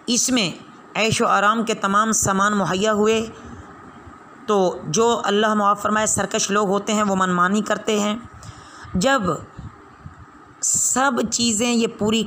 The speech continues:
कर बैठते हैं, इतमाम हुज्जत हो जाता है, तो उसके बाद बस इनको चाहिए कि फिर अल्लाह के अज़ाब का इंतज़ार करें। अगर अल्लाह इनको फिर भी अज़ाब से बचाए हुए है, इन पर अज़ाब नाजिल नहीं फरमा रहा,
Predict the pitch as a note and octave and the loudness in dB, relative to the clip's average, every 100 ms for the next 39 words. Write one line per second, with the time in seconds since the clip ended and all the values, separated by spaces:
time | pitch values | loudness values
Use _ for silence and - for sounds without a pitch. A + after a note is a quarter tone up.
0 | A3 A3+ F#3 F3 - F3 D3 C#3+ A#2+ - | -2 -2 0 -2 -2 -4 -2 -2 -4 -10
1 | - - - - - - - F#3+ G#3+ G#3+ | -20 -20 -20 -20 -20 -8 -6 -2 2 2
2 | A3 G3+ F#3 F#3+ G#3 D#3 G#3 F#3 D#3 E3 | 2 0 0 0 0 0 0 0 0 -2
3 | D3 C3+ B2 - - - - A3+ A#3+ - | -2 -4 -6 -14 -20 -20 -4 0 0 0
4 | A#3 G3+ G3+ F#3 - G3+ F#3+ F#3 G#3 F#3 | 0 2 2 0 0 -2 -2 -2 -2 0
5 | A3 G#3+ G3 F#3+ F#3 F#3+ F#3 F#3 E3+ D#3+ | -2 -4 -4 -2 0 0 0 0 0 0
6 | F3 D#3 E3 E3 E3 D#3+ F#3+ F#3 F#3+ G#3 | 0 0 -4 -2 -2 0 0 0 -2 -2
7 | B3 - - - - - - G3 A#3+ C4 | -4 -12 -18 -18 -18 -20 -6 0 0 0
8 | G#3 A3 A3+ G#3+ G3+ F#3 - A#3 A3+ G3+ | 2 2 2 0 0 0 2 2 2 -2
9 | - - - - F3 F3+ G#3+ F#3 G#3+ F#3 | -4 -10 -10 -4 0 2 2 2 0 0
10 | F3 G#3 G#3 F#3 F#3 F3 G3 F#3 E3+ F#3 | 2 2 2 2 2 2 0 0 0 0
11 | F3 F3+ F3+ E3+ E3+ F3+ F#3 F#3 F3 F3 | 2 2 0 0 0 0 0 -2 0 0
12 | F3+ G3+ | 2 0